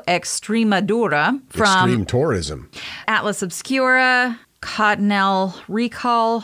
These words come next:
Speaker 1: information.
Speaker 2: <laughs> Wait, no, that was a whole different,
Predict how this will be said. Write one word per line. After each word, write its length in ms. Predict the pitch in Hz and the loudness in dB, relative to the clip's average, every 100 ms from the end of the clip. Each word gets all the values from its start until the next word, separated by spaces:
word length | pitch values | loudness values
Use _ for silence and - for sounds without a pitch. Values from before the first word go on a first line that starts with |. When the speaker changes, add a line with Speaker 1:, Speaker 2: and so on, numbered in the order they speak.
| - | -4
Speaker 1:
information. 840 | 240 220 240 226 220 220 240 233 226 226 185 - 202 - 156 | -2 -2 -2 -2 -2 -2 -2 0 0 0 0 2 0 2 -2
Speaker 2:
<laughs> 480 | - 226 - 143 | 0 -2 -2 -6
Wait, 260 | 135 131 90 | 0 0 0
no, 180 | 113 101 | -4 -2
that 140 | 117 | 0
was 140 | 123 101 | -2 -4
a 40 | |
whole 220 | 95 107 | -2 -4
different, 340 | 87 92 80 | -2 -6 -6